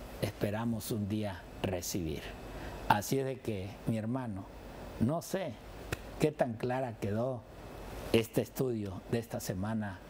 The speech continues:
en tu vida, en tu corazón, pero más que creer en lo que aquí hemos dicho, cree la palabra de Dios, cree el mensaje del Señor. Y si en algo hoy te pudimos ayudar,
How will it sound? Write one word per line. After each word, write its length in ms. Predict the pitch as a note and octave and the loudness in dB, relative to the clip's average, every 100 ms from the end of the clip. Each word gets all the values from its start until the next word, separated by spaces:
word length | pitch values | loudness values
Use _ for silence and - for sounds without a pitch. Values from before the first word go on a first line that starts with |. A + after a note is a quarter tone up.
| - - | -12 -4
en 160 | G#2+ F#2+ | -2 0
tu 160 | - F#2+ | 0 2
vida, 440 | A#2 G#2+ F#2 G2 - - | 2 0 -2 -6 -6 -2
en 160 | A2+ | 0
tu 180 | G2 - | 0 -2
corazón, 500 | - F#2 F2+ - F#2 G2+ - - - - - - | -2 -2 -2 -2 -2 -4 -8 -12 -10 -10 0 4
pero 380 | C3 A#2 G#2 G#2 - - - | 6 4 0 -6 -12 -12 0
más 380 | A#2 C#3 G3+ - | 2 2 0 -2
que 160 | F3 D3+ | -2 0
creer 420 | C#3+ D3 D#3+ A#2+ - - - - - - | 0 0 -2 -4 -10 -12 -12 -10 -6 0
en 120 | A2 | 2
lo 140 | G#2 | 2
que 120 | G2+ G2+ | 0 -2
aquí 200 | - B2+ | 2 2
hemos 240 | B2 A#2+ | 2 0
dicho, 360 | C3 A2+ - - - - - - | -2 -2 -4 -6 -8 -10 -10 0
cree 440 | - B2+ C3 G2+ - - | 2 4 2 0 -6 -2
la 160 | G#2 F2+ | 0 0
palabra 460 | G2 F#2 G2+ G2 | 0 0 0 -2
de 160 | G2+ A#2 | 0 0
Dios, 340 | G#2+ F#2 - - - - - | -2 -2 -8 -10 -10 -4 2
cree 360 | C3+ C#3 G#2 - | 2 2 -4 -4
el 140 | A2 G2+ | 0 0
mensaje 480 | F#2+ G#2 G2 A#2 | 0 0 0 0
del 180 | G2 F#2 | -2 -2
Señor. 400 | - F#2 F2+ F2+ - - - - - | -2 0 0 -2 -6 -10 -10 -4 2
Y 140 | A2 | 4
si 220 | - A2 | 4 0
en 180 | F2+ G2 | 2 2
algo 420 | C3 C3 G#2 G2 - - - | 2 0 -2 -6 -6 -8 0
hoy 240 | A2+ A2+ | 2 2
te 160 | A2 G2 | -2 -4
pudimos 460 | - F#2+ G2+ G2 F#2+ | 0 0 0 0 0
ayudar, 440 | F2 F#2 C3+ | 0 2 2